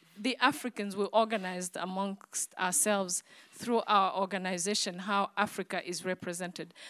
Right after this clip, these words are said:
The most important thing is for countries to go to the Security Council to represent all of us.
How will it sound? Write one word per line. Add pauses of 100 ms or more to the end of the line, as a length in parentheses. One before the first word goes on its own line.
(120)
The
most
important
thing
is
for
countries
to
go
to
the
Security
Council (520)
to
represent (120)
all
of
us.